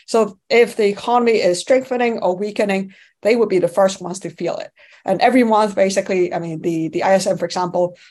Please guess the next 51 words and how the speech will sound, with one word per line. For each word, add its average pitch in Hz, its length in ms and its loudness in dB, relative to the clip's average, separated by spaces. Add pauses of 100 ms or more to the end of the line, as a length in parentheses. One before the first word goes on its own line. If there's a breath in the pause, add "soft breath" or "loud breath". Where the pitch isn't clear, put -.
(160 loud breath)
asks 220 320 0
these, 202 260 -6
uh, 170 220 -2
purchasing 196 460 -4
managers 196 440 -4
or 175 320 -2 (220 soft breath)
asks 190 240 0
these, 190 220 -2
uh, 165 180 0 (100)
uh, 156 320 -4
uh, 160 220 -4
participants 202 680 -2
in 175 60 -2
the 170 60 -2
supply 254 340 2
chain, 220 300 0 (400 soft breath)
"How 233 140 4
do 277 60 4
you 262 120 0
feel 226 240 2
about 180 380 -2
the, 160 320 -4 (200)
uh, 165 160 0
current 220 560 -2 (160)
economic 196 420 -6
situation? 202 640 -2 (280 loud breath)
And 175 120 -4
how 196 160 0
do 202 60 2
you 202 80 0
think 190 200 -2
about 175 200 -4
the 175 80 -8
future 185 460 -4
situation? 170 680 -6 (400 loud breath)
Do 202 60 -4
you 208 100 2
see 202 180 -2
inventories 202 480 -2
rising? 247 600 2
Do - 80 -6
you 175 100 -4
see 180 200 -4
prices 185 400 -2
rising, 202 400 2
coming 180 260 -6
off, 165 200 -2
et - 80 -12
cetera, - 280 -6
et - 100 -18
cetera?" - 380 -8